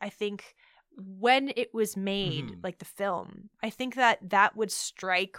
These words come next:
Speaker 1: more with the populace at the time. And I think maybe that's why they kind of shifted the focus. Whereas in the graphic novel, when it was being written, was the eighties.
Speaker 2: Yeah.
Speaker 1: And so that was, you know, Cold War, right? So we're, we're talking
Speaker 2: Right.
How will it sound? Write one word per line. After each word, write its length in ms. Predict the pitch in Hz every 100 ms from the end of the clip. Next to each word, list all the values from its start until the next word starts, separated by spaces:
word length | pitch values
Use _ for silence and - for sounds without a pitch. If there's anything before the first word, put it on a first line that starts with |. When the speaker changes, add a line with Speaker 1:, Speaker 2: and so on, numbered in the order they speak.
| -
Speaker 1:
more 680 | 185 185 180 185 190 185 _ _ _
with 220 | 208 202
the 80 | -
populace 680 | 196 190 180 208 208 214 -
at 220 | - 185
the 80 | -
time. 560 | - - 175 185 240 262
And 100 | 214
I 60 | 202
think 240 | - 247 -
maybe 220 | 196 202
that's 320 | 180 165 -
why 100 | 190
they 100 | 190
kind 220 | 185 196
of 80 | 185
shifted 520 | - - 175 - 170
the 60 | 175
focus. 680 | - 180 - 226 269 - - - - - -
Whereas 760 | 196 220 220 214 214 214 202 - _
in 480 | 202 202 202 196 196 _ _ _ -
the 100 | 190 -
graphic 360 | 220 233 214
novel, 520 | 196 196 190 180 180 175
when 120 | 185
it 80 | -
was 140 | 180
being 240 | - 185
written, 220 | 180 - 185
was 100 | 165
the 140 | -
eighties. 320 | - 262 247
Speaker 2:
Yeah. 160 | 151 98 -
Speaker 1:
And 100 | 180
so 100 | 180 190
that 200 | 196 -
was, 240 | 208 -
you 60 | 180
know, 160 | 175 -
Cold 380 | - - 202 185
War, 440 | 190 208 165 76 -
right? 340 | 175 165 156
So 180 | - 190
we're, 360 | 185 196 202 -
we're 200 | 202 208
talking 560 | - 202 196 - 185
Speaker 2:
Right. 280 | 185 113 110